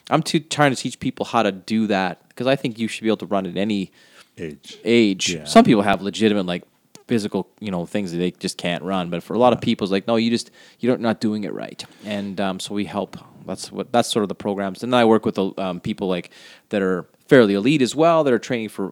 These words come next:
Speaker 1: you know, more serious events. Not
Speaker 2: Very
Speaker 1: that those
Speaker 2: cool.
Speaker 1: aren't serious, but, you know, we're, we're trying to, like, win races, for example.
Speaker 2: Yeah.
Speaker 1: That kind of stuff.
Speaker 2: So, uh, I was, uh, I grew up, um, doing track throughout school. I was a really good runner. Um, uh,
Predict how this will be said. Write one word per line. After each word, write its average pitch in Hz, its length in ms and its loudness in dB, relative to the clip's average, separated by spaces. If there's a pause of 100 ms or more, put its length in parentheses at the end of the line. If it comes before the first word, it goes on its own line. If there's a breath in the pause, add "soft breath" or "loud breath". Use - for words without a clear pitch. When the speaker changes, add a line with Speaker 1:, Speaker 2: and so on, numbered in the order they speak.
Speaker 1:
you 85 120 -12
know, 101 80 -6
more 104 200 2
serious 135 480 4
events. 110 480 -2
Not 120 140 2
Speaker 2:
Very 87 160 -8
Speaker 1:
that - 80 -20
those 107 160 -2
Speaker 2:
cool. 101 60 -4
Speaker 1:
aren't 90 120 -8
serious, 175 380 6
but, - 260 0 (460 soft breath)
you 143 80 -6
know, 110 100 -2
we're, 98 200 0
we're 104 160 -2
trying 98 300 -6
to, 90 60 -4
like, 87 140 -4
win 104 220 -2
races, 90 340 -8
for - 140 -10
example. 78 580 -10
Speaker 2:
Yeah. 87 280 -10
Speaker 1:
That 87 140 -10
kind - 140 -14
of - 60 -16
stuff. - 320 -14 (100)
Speaker 2:
So, 156 380 8
uh, 165 460 -2
I 143 60 2
was, 117 340 4
uh, 107 360 6
I 120 100 2
grew 127 220 4
up, 98 140 6 (240)
um, 101 360 -2
doing 101 260 2
track 90 320 -4
throughout 101 220 -2
school. 92 340 -6
I 95 40 -8
was 98 140 -2
a 98 40 0
really 101 400 4
good 90 240 0
runner. 92 420 2 (120)
Um, 90 600 -4 (320)
uh, 90 280 -8